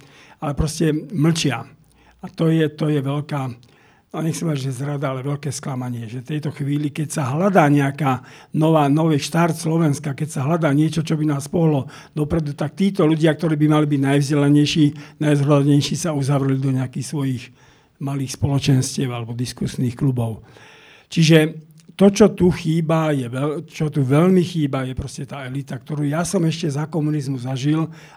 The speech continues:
a ktorú, a to musím povedať, bola ešte dozvukmi Prvej republiky. To boli všetko ľudia, ktorí za-, mali aspoň gymnaziálne štúdia za Prvej republiky alebo zažili, povedzme, univerzitné štúdia medzi období, e,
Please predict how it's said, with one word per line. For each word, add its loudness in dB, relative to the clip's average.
a -12
ktorú, 6
a -6
to 0
musím 0
povedať, -2
bola -6
ešte -6
dozvukmi 4
Prvej 0
republiky. -6
To -8
boli -4
všetko -2
ľudia, 4
ktorí 2
za-, -2
mali 0
aspoň -2
gymnaziálne 6
štúdia 0
za -2
Prvej -2
republiky -2
alebo 2
zažili, 4
povedzme, 2
univerzitné 2
štúdia 0
medzi 2
období, 0
e, -12